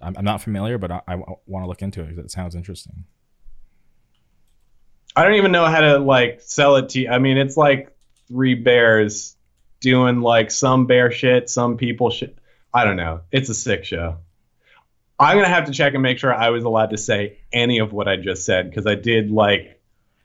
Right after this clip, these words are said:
Speaker 2: sign N D As when I got hired at my job, and I'm pretty sure that this stuff is okay to talk about, but I'm gonna have to check on that.
Speaker 1: Okay. Well, um, just to be clear, this is gonna drop tomorrow.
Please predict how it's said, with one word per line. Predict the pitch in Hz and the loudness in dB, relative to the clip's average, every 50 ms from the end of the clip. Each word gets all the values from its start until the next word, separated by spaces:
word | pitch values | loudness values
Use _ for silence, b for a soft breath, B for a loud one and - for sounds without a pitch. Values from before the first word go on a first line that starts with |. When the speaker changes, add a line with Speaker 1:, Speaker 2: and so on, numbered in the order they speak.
| _ _ _ | _ _ _
Speaker 2:
sign | _ - 143 123 117 117 110 113 117 117 113 117 | _ -2 0 2 2 0 0 -2 -2 -2 -2 -2
N | 113 117 113 107 | -2 0 0 0
D | 104 107 120 156 | 2 2 4 4
As | 180 180 180 175 170 170 160 156 143 | 4 4 4 4 4 4 2 2 2
when | 135 131 127 117 | 0 0 2 2
I | 117 | 4
got | 117 113 101 98 | 4 4 2 2
hired | 104 127 131 127 123 120 | 2 2 2 4 4 2
at | 120 110 | 2 0
my | 107 104 98 | -2 -4 -2
job, | 98 139 131 135 131 131 127 131 | 0 2 4 4 4 4 2 2
and | 104 107 | -2 -4
I'm | 101 95 82 | -6 -8 -10
pretty | - - 175 175 190 | -4 -2 -2 -2 -2
sure | 175 - - 190 185 185 180 | -4 -4 -2 2 2 2 2
that | 170 160 151 151 | 0 -2 -4 -6
this | 147 143 - | -8 -8 -2
stuff | - 151 143 143 143 | 0 0 0 2 0
is | 135 135 | 0 0
okay | 135 127 - 139 127 | 0 2 2 2 0
to | 123 | 0
talk | 120 - 131 120 120 - | 2 2 2 2 2 0
about, | 127 131 131 127 127 120 113 107 | 0 2 4 4 4 2 0 0
but | 110 | 0
I'm | 113 110 123 | 2 2 2
gonna | 113 110 117 | 2 2 0
have | 107 - | 0 -4
to | - | -6
check | - - - 85 82 - | -6 -4 -4 -4 -4 -6
on | 85 80 82 | -8 -8 -8
that. | 78 73 73 - - _ - | -10 -12 -14 -18 -20 _ -12
Speaker 1:
Okay. | 92 90 95 87 80 - - - | -10 -8 -8 -10 -10 -12 -14 -8
Well, | 92 92 90 82 B B B B B - | -4 -4 -4 -4 B B B B B -4
um, | 98 95 87 82 69 69 - _ _ _ _ _ _ _ 92 - - - 101 95 | -2 -2 -2 -2 -6 -12 -20 _ _ _ _ _ _ _ -20 -20 -18 -16 -16 -14
just | 98 - 104 - - | -8 -8 -8 -6 -4
to | 104 95 | -6 -6
be | 87 90 98 | -6 -6 -8
clear, | 92 - - 101 92 87 | -10 -6 -4 -4 -4 -4
this | 85 - - | -6 -8 -10
is | 92 90 90 | -8 -8 -6
gonna | 92 92 90 | -6 -6 -6
drop | - 90 85 82 | -6 -8 -10 -8
tomorrow. | - - 95 87 82 85 87 87 95 101 110 120 131 135 | -8 -8 -6 -4 -4 -4 -4 -4 -4 -4 -4 -4 -6 -6